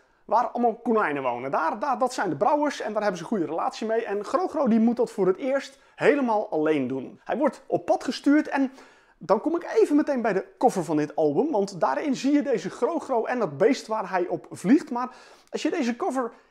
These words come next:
in je handen hebt, en ik, ik denk dat dat over de camera niet helemaal naar voren komt, maar ja, de manier waarop dit gedrukt is, sommige stukken zijn wat glimmender en sommige wat mat.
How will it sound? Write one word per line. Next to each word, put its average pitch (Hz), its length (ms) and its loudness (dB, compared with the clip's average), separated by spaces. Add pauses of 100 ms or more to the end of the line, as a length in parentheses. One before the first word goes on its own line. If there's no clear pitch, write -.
(120)
in 262 120 -2
je 214 80 2
handen 285 320 4
hebt, 339 240 0
en 226 240 -4
ik, 233 140 -12
ik 208 220 -10
denk 277 240 0
dat 285 120 -2
dat 233 180 0
over 190 180 -2
de - 80 -12
camera - 320 -6
niet 277 180 2
helemaal 254 300 -4
naar 165 100 -2
voren 294 280 -4
komt, - 180 -10
maar 220 240 -6 (260)
ja, 147 160 0
de 175 100 4
manier 285 300 4
waarop 294 260 4
dit 269 180 -2
gedrukt 214 480 -2
is, 370 120 0
sommige 294 300 -2
stukken - 320 -4
zijn 214 140 -6
wat 147 140 -10
glimmender 320 600 -2
en - 100 -10
sommige 226 340 -4
wat 156 160 -6
mat. - 360 -4